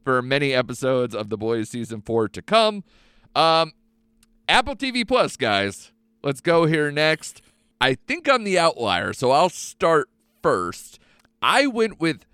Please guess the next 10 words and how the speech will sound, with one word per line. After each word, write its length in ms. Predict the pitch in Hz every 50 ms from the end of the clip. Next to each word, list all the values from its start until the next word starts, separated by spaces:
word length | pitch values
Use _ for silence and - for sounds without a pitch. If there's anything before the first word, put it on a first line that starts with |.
| _ _
Shrinking, 840 | _ - - - - - - 233 240 220 - - 92 73 64 - - _ _
which 180 | - 120 120 151
is 180 | 160 127 147 -
actually 440 | - 143 165 190 - - 202 196 185
coming 420 | 151 - - - 151 151 151 143 135
up 180 | 127 127 - _ -
this 500 | 104 98 98 113 170 214 247 - - - - _ _
Friday. 680 | - 165 175 185 156 117 92 82 71 67 71 78 104 - _ _ _ _ _ _
This 180 | - 139 151 147
stars 720 | - - - - 156 143 139 135 135 131 131 127 123 120